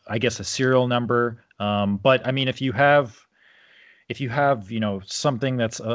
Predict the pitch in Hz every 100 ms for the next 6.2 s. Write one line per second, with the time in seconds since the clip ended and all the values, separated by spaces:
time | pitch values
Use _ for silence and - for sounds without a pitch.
0 | 107 113 135 135 110 127 113 104 120 113
1 | 113 110 98 117 127 120 113 110 120 117
2 | 113 113 110 113 107 90 135 127 117 113
3 | 104 110 113 110 107 101 101 110 107 104
4 | 98 - 123 120 117 113 110 104 95 117
5 | 98 117 123 113 110 104 98 95 92 92
6 | 92